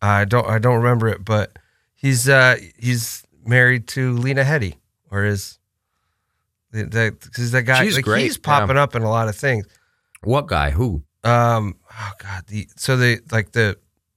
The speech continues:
Speaker 1: the most assholist of the military guys.
Speaker 2: Oh, the one that hangs out with, um,
Speaker 1: With Allison
Speaker 2: the
Speaker 1: Janney.
Speaker 2: beard.
Speaker 1: Yeah, with the big beard.
Speaker 2: Beard boy.
Speaker 1: Mark Menchaca. Menchaca?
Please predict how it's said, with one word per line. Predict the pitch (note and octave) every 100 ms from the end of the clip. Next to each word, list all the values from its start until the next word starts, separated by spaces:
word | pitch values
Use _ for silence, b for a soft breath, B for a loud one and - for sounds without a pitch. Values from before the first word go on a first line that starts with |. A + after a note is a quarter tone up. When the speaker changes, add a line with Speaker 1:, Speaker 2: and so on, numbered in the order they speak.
| _ _ _ _ _ _ _ _ _
Speaker 1:
the | A2+
most | A#2 A#2 C3+ D#3 - -
assholist | A#2+ C3+ C3 - C3+ B2 A#2+ A2+ - - _
of | A2 A2+ A2 G2 - _ _ _ _ _ G2+
the | G#2+ G#2 G2 F2 - _ _ _ _ -
military | B2+ B2+ G2+ A#2 F#2+ F#2
guys. | F#2 F2 E2+ F2 - _ _ _ _ _ _ _
Speaker 2:
Oh, | B2+ B2+
the | A#2+
one | B2+ C3
that |
hangs | B2+ B2+ A#2
out | A#2+ G2+
with, | A2 G2+
um, | G2 F#2 F2+ E2+ F2
Speaker 1:
With | A#2 G#2+
Allison | A2 G#2+ G2+ G2+
Speaker 2:
the | G2
Speaker 1:
Janney. | G2+
Speaker 2:
beard. | D3+ G#2 F2 F#2+ _ _
Speaker 1:
Yeah, | B2+ B2
with | A2+
the | G#2+
big | A2+ A#2
beard. | G#2 A2 G2+
Speaker 2:
Beard | C3+ D3
boy. | F#2 E2 D2 C#2+ _
Speaker 1:
Mark | A2 C3+ D3+ - - _
Menchaca. | A2+ A2+ - C3 B2 - F2+ D#2+ - _ _ _ _
Menchaca? | G#2 - A#2+ C3 E3 D#3+